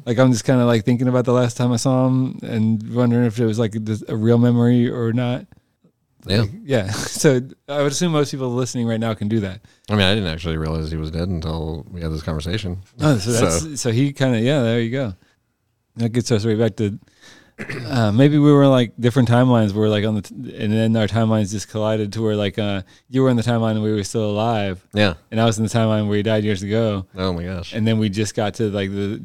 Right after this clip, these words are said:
Speaker 1: to where the timelines met up.
Speaker 2: Yeah.
Speaker 1: So he might be, wait, am I on the timeline now where he's alive?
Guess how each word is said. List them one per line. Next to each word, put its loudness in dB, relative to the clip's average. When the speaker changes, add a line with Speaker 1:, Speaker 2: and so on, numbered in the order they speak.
Speaker 1:
to -8
where 2
the -2
timelines 0
met -2
up. -8
Speaker 2:
Yeah. 2
Speaker 1:
So -2
he 4
might 2
be, 0
wait, -2
am 0
I 2
on 2
the -2
timeline 0
now -2
where 0
he's -2
alive? -4